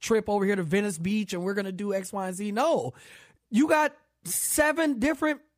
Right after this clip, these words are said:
mothers, eight different mothers, bro. Like that, it doesn't, it's, um, a lot more different when it's coming from that perspective. So that's my,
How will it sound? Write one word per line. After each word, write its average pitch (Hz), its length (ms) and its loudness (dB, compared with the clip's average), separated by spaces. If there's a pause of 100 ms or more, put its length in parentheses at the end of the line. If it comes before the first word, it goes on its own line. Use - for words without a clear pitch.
(220)
mothers, 233 680 2
eight 320 300 2 (440)
different 247 560 0
mothers, 196 480 0
bro. 175 220 -2
Like 196 300 -2
that, 220 240 -2
it 220 160 0
doesn't, 233 400 -2 (1120)
it's, 226 280 0
um, 214 440 -2 (300)
a 208 120 4
lot 233 300 2
more 226 220 2
different 185 1000 -2 (460)
when 196 300 0
it's 180 120 -4
coming 208 280 -2
from 180 200 -6
that 165 200 -2
perspective. 147 640 -4
So 180 200 -4
that's 202 500 -2
my, 165 480 -6